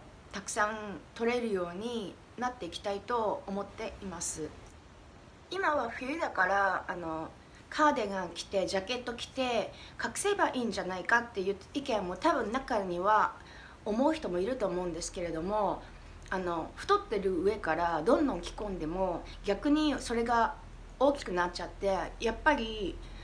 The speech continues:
太ってるっていうのは、うん、隠しきれないところがあると思うんですよね。それとやっぱり写真に撮るっていうと一番最初に目に行くところが顔なんで、この顔のお肉、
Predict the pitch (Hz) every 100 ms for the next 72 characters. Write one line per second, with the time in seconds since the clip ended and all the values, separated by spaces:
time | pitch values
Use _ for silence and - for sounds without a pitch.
0 | - - - - - 233 262 - 185 180
1 | 165 196 202 165 - - - - - -
2 | - 190 180 180 190 - 285 - 359 339
3 | 233 190 196 190 180 190 190 175 170 175
4 | 170 - 175 165 180 196 190 - - -
5 | - 311 311 302 294 294 330 277 269 240
6 | 233 - 254 262 247 254 269 262 226 -
7 | 196 190 - 233 196 135 - - - 240
8 | 247 247 262 262 262 240 254 190 170 196
9 | - - 226 233 202 165 - 220 214 233
10 | 165 151 185 165 - - - - 233 202
11 | 190 180 - - 233 220 220 214 208 214
12 | - 139 139